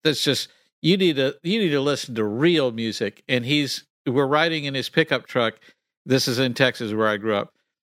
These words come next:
And he's turning on his radio, which is only set to the country station. It does, it doesn't leave that station. And he turns it on,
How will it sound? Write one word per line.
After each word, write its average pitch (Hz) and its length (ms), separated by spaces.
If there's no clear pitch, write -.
And 127 140
he's 143 360
turning 160 360
on 139 180
his 127 580
radio, 135 580
which 123 220
is 123 240
only 135 840
set - 460
to 117 340
the 120 140
country 117 380
station. 104 540
It 107 160
does, 123 280
it 131 100
doesn't 139 300
leave 135 220
that 117 260
station. 120 480
And 147 100
he 135 60
turns 165 280
it 151 80
on, 143 280